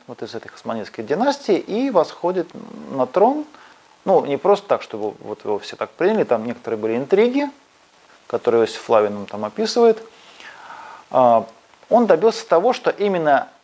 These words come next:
он был утвержден римлянами, а теперь римляне должны были утверждать правителя. А, вот он, а, утверждается как царь Иудеи.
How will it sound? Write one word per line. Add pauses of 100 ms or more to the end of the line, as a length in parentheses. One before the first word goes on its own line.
(380)
он
был
утвержден
римлянами, (340)
а
теперь
римляне
должны
были
утверждать (760)
правителя. (1500)
А, (800)
вот
он,
а, (1000)
утверждается
как
царь (520)
Иудеи.